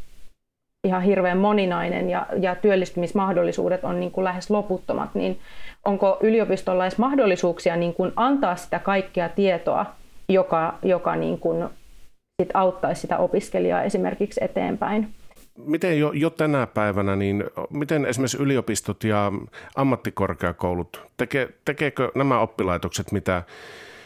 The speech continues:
Speaker 2: mitä yhteis-, yhteistyötä? Et jos mä mietin, että, et tuota, et, et mikä, mikä olisikaan hedelmällisempää kuin nämä ihmiset jo opiskeluaikana näistä kahdesta eri maailmasta, että heille tarjottaisiin yhteisiä kursseja, yhteisiä opintoja, jossa,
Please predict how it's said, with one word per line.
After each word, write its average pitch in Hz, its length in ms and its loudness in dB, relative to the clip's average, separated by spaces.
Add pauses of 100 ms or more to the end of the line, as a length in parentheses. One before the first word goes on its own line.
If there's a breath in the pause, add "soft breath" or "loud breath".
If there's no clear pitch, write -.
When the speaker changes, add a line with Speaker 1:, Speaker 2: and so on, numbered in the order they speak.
(140 loud breath)
Speaker 2:
mitä 107 400 2
yhteis-, 104 640 0 (160)
yhteistyötä? 110 760 0
Et 98 100 -2
jos 110 120 -2
mä 123 80 2
mietin, 123 340 2
että, 113 300 0 (520)
et 117 160 -4
tuota, 113 580 2 (400)
et, 104 100 -8 (120)
et 101 100 -10
mikä, 127 280 0
mikä 127 260 -2
olisikaan 123 680 0
hedelmällisempää 110 760 2
kuin 113 160 -2
nämä 113 180 2
ihmiset 117 440 -2
jo 110 60 0
opiskeluaikana 104 880 0 (120)
näistä 101 260 0
kahdesta 104 460 0
eri 104 160 2
maailmasta, 104 540 2 (300 loud breath)
että 101 120 -4
heille 110 160 2
tarjottaisiin 110 600 0
yhteisiä 101 420 0
kursseja, 95 680 0 (340 loud breath)
yhteisiä 107 500 0
opintoja, 104 520 2
jossa, 98 340 0